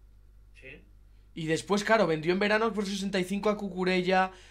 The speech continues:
Speaker 2: a Bissouma, a Neil Maupay. Pff. Y ha fichado básicamente, se ha gastado diez millones ahora por un tal Facundo Bonanote de dieciocho años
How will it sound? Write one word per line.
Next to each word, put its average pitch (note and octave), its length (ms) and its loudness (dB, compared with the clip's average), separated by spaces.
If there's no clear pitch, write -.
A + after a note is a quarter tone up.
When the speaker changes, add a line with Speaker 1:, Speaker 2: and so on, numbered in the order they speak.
Speaker 2:
a F3+ 160 8
Bissouma, F3+ 720 2
a F3+ 180 4
Neil F#3 200 0
Maupay. F#3 760 2
Pff. - 300 -10
Y G3+ 360 2
ha G3+ 160 8
fichado G3+ 360 6
básicamente, G#3 800 4
se - 140 -4
ha G3 60 6
gastado A#3 600 4
diez G#3+ 220 2
millones F3 460 2
ahora D3 600 4
por D#3+ 160 2
un F3 100 -4
tal E3+ 160 2
Facundo F3 400 -2
Bonanote F3 400 0
de D#3 80 2
dieciocho D#3+ 480 2
años B3 400 0